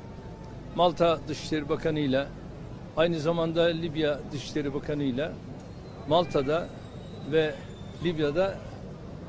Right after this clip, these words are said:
geniş etraflı görüşmeler yaptılar. Ve bu görüşmelerimiz de kararlı bir şekilde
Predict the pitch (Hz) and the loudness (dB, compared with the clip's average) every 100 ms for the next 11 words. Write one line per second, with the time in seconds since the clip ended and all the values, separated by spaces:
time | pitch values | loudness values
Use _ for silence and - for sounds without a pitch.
0 | - 131 180 175 - 147 - 151 139 180 | -6 0 2 2 -2 -6 0 0 2 0
1 | 175 - - - - - 156 170 165 165 | -2 -4 -10 -10 -10 -2 2 2 0 2
2 | 160 135 - - - - - 123 135 - | 2 2 -4 -10 -12 -12 -4 2 2 2
3 | 139 185 190 - - - - - 156 160 | 0 0 -2 -8 -12 -12 -12 -2 0 0
4 | 175 185 175 - 185 185 185 190 208 143 | 4 4 4 0 0 2 2 2 -2 0
5 | 185 185 180 180 156 151 - 165 - 147 | -2 2 4 4 4 0 -2 -4 -2 -2
6 | 165 208 | 0 0